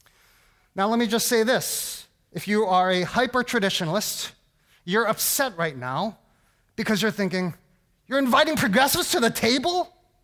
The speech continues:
Or you're thinking, "You didn't come down hard enough on the issue." Let me just say this.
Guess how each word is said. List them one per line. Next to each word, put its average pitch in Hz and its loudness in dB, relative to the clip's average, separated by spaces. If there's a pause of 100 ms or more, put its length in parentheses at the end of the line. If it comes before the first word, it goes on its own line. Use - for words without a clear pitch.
(640)
Or 208 2 (340)
you're 196 0
thinking, 202 -2 (260)
"You 233 0
didn't 240 0
come 247 2
down 226 4
hard 240 4
enough 254 4
on 247 4
the 247 4
issue." 196 2 (1200)
Let 202 -16
me 202 -14
just 220 -10
say 214 0
this. - -2